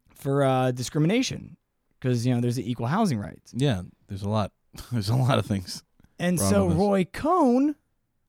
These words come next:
Speaker 1: claimed that the Trump family was being persecuted by the government,
Speaker 2: Oh.
Speaker 1: and he countersued for a hundred million dollars.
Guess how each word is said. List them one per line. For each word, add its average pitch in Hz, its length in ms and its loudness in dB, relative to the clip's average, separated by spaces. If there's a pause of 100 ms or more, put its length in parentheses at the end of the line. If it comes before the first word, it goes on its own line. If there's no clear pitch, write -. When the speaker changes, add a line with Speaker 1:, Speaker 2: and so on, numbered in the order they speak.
(240)
Speaker 1:
claimed 240 600 0 (300)
that 165 220 -6
the 165 100 -10
Trump 277 420 -6
family 262 580 -2
was 214 100 2
being 190 300 0
persecuted 233 800 -4
by 190 180 -4
the 196 80 -2
government, 117 640 -2
Speaker 2:
Oh. 92 520 0
Speaker 1:
and - 40 0
he 196 220 4
countersued 254 1300 -2 (360)
for 214 300 -2
a 156 140 2
hundred 269 680 0
million 233 680 4
dollars. 196 840 0